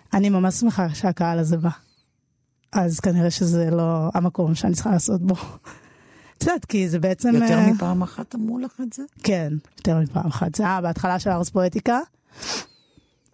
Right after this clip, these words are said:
Speaker 1: אני מנסה לחשוב על המקומות שזה קרה בהם, אבל זה מקומות שכבר נסגרו לפי דעתי. היה איזה מקום בפלו-,
Speaker 2: <laughs> ברור.
Speaker 1: לא זוכרת כבר מה,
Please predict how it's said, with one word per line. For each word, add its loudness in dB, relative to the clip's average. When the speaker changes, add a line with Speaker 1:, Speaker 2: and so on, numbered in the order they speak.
Speaker 1:
אני 4
מנסה 2
לחשוב 0
על 4
המקומות 0
שזה 2
קרה 0
בהם, 0
אבל -2
זה 0
מקומות 0
שכבר 0
נסגרו 0
לפי 0
דעתי. 0
היה 2
איזה 0
מקום 0
בפלו-, 0
Speaker 2:
<laughs> -8
ברור. -4
Speaker 1:
לא 2
זוכרת 0
כבר 0
מה, 2